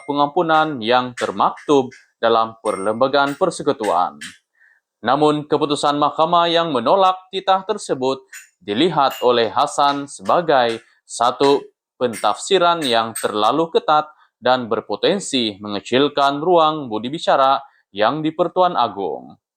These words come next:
Hadirin yang budiman, persoalan menjadi lebih sensitif apabila Hasan membandingkan situasi ini dengan pengampunan penuh yang diberikan kepada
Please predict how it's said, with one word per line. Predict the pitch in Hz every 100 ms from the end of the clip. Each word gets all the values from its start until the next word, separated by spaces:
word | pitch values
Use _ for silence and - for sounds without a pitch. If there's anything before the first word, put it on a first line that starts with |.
| _ _ _ _ _ _ -
Hadirin | 131 147 160 165
yang | 175
budiman, | 196 190 135 131 135 135 - _
persoalan | - 117 - 127 123 127 127
menjadi | 113 123 131 131
lebih | 123 131
sensitif | 139 165 226 208 143 139 -
apabila | 110 - 104 147 170 117 104 - _ _ _
Hasan | 123 127 - 135 131
membandingkan | 127 117 113 110 139 214 208 196 196
situasi | 214 - 208 - 220 214
ini | 147 143 143 _ _ _
dengan | 127 135 131 120
pengampunan | 113 107 104 - 151 160 151 156 -
penuh | 196 165 160 131
yang | 113 127 127
diberikan | 110 95 104 185 - 147 123 117 _
kepada | 113 110 107 104